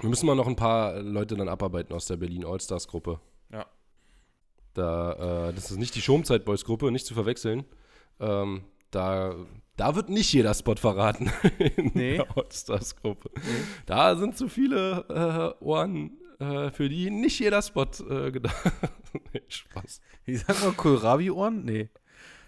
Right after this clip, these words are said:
Speaker 1: Äh, nee, wie sagt man denn?
Speaker 2: Kohlrabi-Ohren sind die, die Boxer haben, wa?
Speaker 1: Bei Boxern, ja. Ja, ja. <laughs>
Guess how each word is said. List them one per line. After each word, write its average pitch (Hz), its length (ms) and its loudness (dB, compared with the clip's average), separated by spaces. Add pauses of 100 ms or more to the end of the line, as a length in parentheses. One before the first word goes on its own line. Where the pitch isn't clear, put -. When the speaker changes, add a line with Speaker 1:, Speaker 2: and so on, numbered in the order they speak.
(180)
Speaker 1:
Äh, 120 460 2 (100)
nee, 110 480 -2
wie 107 120 -10
sagt 107 200 -6
man 110 140 -4
denn? 95 200 -6 (380)
Speaker 2:
Kohlrabi-Ohren 123 580 2
sind 120 200 0
die, 117 100 -2
die 117 100 -2
Boxer 110 340 -2
haben, 101 220 -2
wa? 117 240 -4
Speaker 1:
Bei 104 140 -4
Boxern, 101 420 -4
ja. 90 160 -6 (220)
Ja, 101 60 -4
ja. 131 80 4
<laughs> 92 80 -6